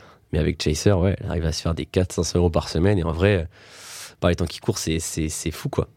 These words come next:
C'est fou et je suis trop, trop, trop contente de pouvoir, euh, participer, mettre ma pierre à l'édifice à des petites success stories comme ça. Et j'espère que c'est que le début, tu vois.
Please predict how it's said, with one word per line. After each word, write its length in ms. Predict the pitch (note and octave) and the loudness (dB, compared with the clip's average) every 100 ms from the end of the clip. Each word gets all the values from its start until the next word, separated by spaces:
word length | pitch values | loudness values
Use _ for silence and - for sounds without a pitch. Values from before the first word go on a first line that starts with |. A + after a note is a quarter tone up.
| _ | _
C'est 160 | - E2+ | -4 -4
fou 220 | - A2+ | 2 2
et 80 | F#2 | 2
je 40 | |
suis 80 | - | -2
trop, 200 | - - | -6 -2
trop, 160 | - F#2+ | 0 0
trop 160 | - | 0
contente 380 | F#2 F#2 F#2 G#2+ | 0 0 2 0
de 60 | E2+ | 0
pouvoir, 420 | D#2+ - F#2 F2 | -4 2 2 4
euh, 240 | D#2+ E2 E2 - _ - - - - - - - - - _ | 0 0 -4 -10 _ -20 -20 -20 -20 -20 -20 -20 -20 -20 _
participer, 720 | G2 - - F2+ - G2+ G#2+ | 0 0 -2 -2 2 4 6
mettre 240 | F#2 F#2+ G#2 | 4 2 2
ma 100 | F2+ | 0
pierre 180 | - G2 | 2 2
à 20 | |
l'édifice 440 | F2 F2+ G#2+ G2+ | 2 0 0 2
à 40 | F2+ | 2
des 120 | E2+ | 0
petites 220 | - - | -4 -12
success 320 | F#2+ E2 G2 | -8 -2 0
stories 240 | - F2+ F2 | 2 2 2
comme 200 | E2+ D#2+ | 0 0
ça. 260 | G#2 G#2+ | 2 4
Et 100 | F2 | 2
j'espère 340 | F#2 E2+ - F#2 | 0 -2 -2 -2
que 60 | |
c'est 80 | F#2+ | 0
que 120 | F2 | 0
le 60 | E2 | 2
début, 220 | F#2 G2+ | 0 -2
tu 120 | - | -6
vois. 140 | E2+ | -8